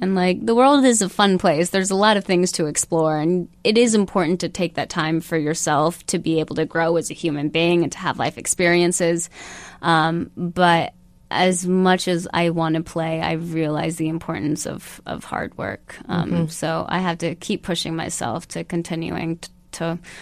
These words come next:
Speaker 1: work as hard as I can and to continue to, to grow.
Speaker 2: How do you balance that, living in the moment and feeling it and enjoying it and
Speaker 1: Mm-hmm.
Speaker 2: appreciating it for what it is, but also knowing that these moments don't always come around and you have to take advantage of when you're, you know,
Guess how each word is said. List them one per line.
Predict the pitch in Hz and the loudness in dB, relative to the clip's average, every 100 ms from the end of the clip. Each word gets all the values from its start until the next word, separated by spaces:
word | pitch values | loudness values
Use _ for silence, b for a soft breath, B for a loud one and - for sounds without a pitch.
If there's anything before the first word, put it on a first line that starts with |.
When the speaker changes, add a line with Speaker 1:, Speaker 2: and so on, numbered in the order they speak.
| B B - | B B -2
Speaker 1:
work | 170 170 | 0 0
as | 165 | -2
hard | 165 165 | -2 -2
as | 165 | -2
I | 165 | -4
can | 165 165 165 165 | -4 -4 -2 -2
and | 170 | -4
to | 175 | -6
continue | 175 175 - 170 170 | -6 -4 -4 -2 -2
to, | 170 | -4
to | 170 | -8
grow. | - 170 170 175 160 B B B | -6 -4 -2 -4 -8 B B B
Speaker 2:
How | 233 | -2
do | 285 | 0
you | 349 | 2
balance | 196 170 170 156 - | 2 2 2 0 -2
that, | 147 139 - - | 0 0 -2 -6
living | 160 175 180 202 | 0 2 4 2
in | 208 | 2
the | 202 | 2
moment | 202 151 - - - - _ - - - 170 | 2 2 0 0 -2 -2 _ -20 -20 -6 0
and | 160 151 143 - | 2 2 0 0
feeling | - 180 156 | 4 4 6
it | 165 - | 4 4
and | 165 | 6
enjoying | 165 151 170 175 143 | 6 4 4 4 4
it | 139 | 0
and | 156 | 0
Speaker 1:
Mm-hmm. | 208 | 2
Speaker 2:
appreciating | 214 - 170 196 160 135 | 6 6 4 4 2 2
it | 135 | -2
for | - 156 | -2 0
what | 156 | 2
it | 151 | 4
is, | 151 139 139 - B B B B _ | 4 4 4 -2 B B B B _
but | 202 | 4
also | 190 214 - 220 202 | 6 6 6 6 6
knowing | 185 185 185 185 | 4 4 4 4
that | 170 156 - - - | 4 2 0 -12 -12
these | 165 180 190 | 0 2 4
moments | 190 202 - | 4 4 4
don't | 202 180 | 4 6
always | 170 165 165 | 6 4 4
come | 196 170 | 0 2
around | 165 151 | 2 2
and | 151 | 2
you | 160 | 2
have | 185 - | 0 0
to | 165 | -6
take | - 175 165 | -2 -2 0
advantage | 143 147 143 - - - | 0 -2 -2 -4 -6 -2
of | 147 147 139 | 2 2 -2
when | - 160 | -4 -4
you're, | 151 151 | -2 -2
you | - 170 | -2 0
know, | 139 143 | 0 -2